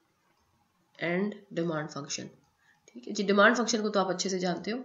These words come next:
सब, सबसे अब, अब हम बात करेंगे marginal utility को। तो utility क्या चीज़ होती है? Utility is basically the level of satisfaction, अ, satisfaction you derive by consuming something। Satisfaction को अगर हम measure कर सकें तो उसको utility कहते हैं।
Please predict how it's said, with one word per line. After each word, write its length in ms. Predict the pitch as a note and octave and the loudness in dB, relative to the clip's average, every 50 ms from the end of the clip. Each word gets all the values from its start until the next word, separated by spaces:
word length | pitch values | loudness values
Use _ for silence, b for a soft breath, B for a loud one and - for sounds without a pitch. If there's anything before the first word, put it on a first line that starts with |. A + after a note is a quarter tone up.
| - - | -12 -16
सब, 260 | - - F3+ F3 - - _ - | -18 -16 -16 -16 -16 -16 _ -10
सबसे 280 | F#3+ F3+ - - G#3+ G3 | -10 -10 -8 -4 -2 -2
अब, 120 | F3 - | -2 -2
अब 220 | - F3 F#3 G3 | -4 -4 -2 -2
हम 60 | F3+ F3+ | 0 0
बात 200 | E3+ E3 F3 - | 0 0 -2 -2
करेंगे 260 | F3 F3 F3+ F3 F3 G3 | -4 -4 -2 -2 -2 -2
marginal 380 | F#3 E3+ D3+ D3+ E3 D#3+ E3 | -2 -2 -4 -4 -4 -6 -6
utility 400 | - - - - - - - - | -8 -8 -10 -12 -12 -12 -14 -16
को। 220 | - C#3+ - B B B B B B B B B B B - | -14 -14 -16 B B B B B B B B B B B -4
तो 280 | F3 F#3 F#3+ F#3+ F#3 E3+ | -2 2 2 4 4 4
utility 440 | F#3+ G#3 G#3+ B3+ B3+ C#4 C#4 D4 | 4 2 2 2 2 4 4 4
क्या 120 | C4 B3+ A#3 | 4 4 4
चीज़ 200 | A#3 G3+ F#3 F#3+ | 4 2 2 2
होती 220 | F3+ F3+ F#3+ G#3 | 2 2 0 2
है? 80 | A#3+ B3 | 2 2
Utility 800 | A3 G3+ G3 G3+ A3 G#3+ G#3 G#3+ G#3+ A3 G#3+ A3 A3 - - F#3+ | 2 2 0 0 0 0 0 -2 -2 -2 -2 -2 -2 -2 0 0
is 180 | G3 F3 F3 | 0 0 0
basically 480 | F3 F3+ F3+ G3 G3+ - G3 G3+ G3 G3+ | 0 0 0 -2 -4 -4 -2 -2 0 0
the 160 | G3 F#3 E3+ | 0 0 0
level 240 | E3 E3+ F3+ F#3 F#3 | 0 0 0 -2 -2
of 160 | F#3 - F3 | -2 -4 -6
satisfaction, 640 | F3 - F3 - - E3 - - - A#3 A#3+ C4+ C#4+ - b b b b b b b b b _ F#3 | -6 -6 -6 -6 -6 -8 -6 -6 -4 -2 -2 -2 -4 -6 b b b b b b b b b _ -4
अ, 320 | F3+ F3 E3+ E3+ D#3 D3+ | -2 0 2 2 2 2
satisfaction 680 | F3 - F#3 F3+ F#3 F#3 - F3+ F#3 F3+ - - F#3+ F3+ | 2 2 2 0 0 -2 -2 -2 -2 -2 0 0 2 2
you 240 | G3 F#3 F#3+ F#3 | 2 0 0 2
derive 420 | F3+ F3+ E3+ D#3+ C#3+ F3 G3 F#3+ F#3+ | 2 2 2 2 2 2 2 0 0
by 100 | F3+ F3+ F3+ F3+ | 0 0 0 0
consuming 400 | F3+ F3+ F3+ F3+ F3 F3+ F#3+ G3 | 0 0 0 0 2 2 2 2
something। 400 | - - D3+ D3 - - C3+ - - - b b b b b b b - | 0 0 -2 -4 -6 -6 -8 -8 -8 -12 b b b b b b b -6
Satisfaction 560 | - F#3 F3+ G3+ G3+ G3+ G3 G3 - A#3+ A#3+ | -4 -2 0 2 2 2 2 2 2 2 2
को 80 | A#3 A3+ | 4 4
अगर 180 | A3 A3 A3+ | 4 4 4
हम 140 | A#3+ A3 G#3 | 4 4 4
measure 240 | G3 G3 G#3+ A#3+ B3+ | 4 4 4 4 4
कर 120 | B3 A3 | 4 2
सकें 480 | G#3 - F#3+ F3+ - F3+ A3+ A#3+ A#3+ - | 0 0 0 -2 -2 -2 -2 -4 -4 -6
तो 80 | G3 | -4
उसको 200 | F#3 G3 - G3+ | -4 -2 0 0
utility 400 | G3 F3+ F3+ - E3+ D#3 D3 D3+ | 0 0 0 -2 -4 -4 -6 -6
कहते 300 | C#3+ - G#3 - - D#3+ | -8 -8 -10 -12 -12 -12
हैं। 120 | D#3 - | -14 -14